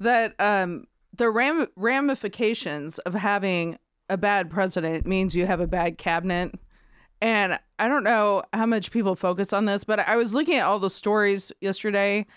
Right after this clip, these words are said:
And so you have Veterans Affairs that have training videos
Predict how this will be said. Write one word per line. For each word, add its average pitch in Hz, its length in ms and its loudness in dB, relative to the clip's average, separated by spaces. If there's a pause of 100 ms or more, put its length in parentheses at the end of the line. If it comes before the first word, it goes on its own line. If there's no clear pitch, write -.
(600)
And 202 460 2 (600)
so 254 200 0
you 240 240 4
have 202 380 2 (200)
Veterans 233 500 2
Affairs 185 680 2 (100)
that 196 240 2
have 190 200 0
training 208 460 0
videos 170 580 2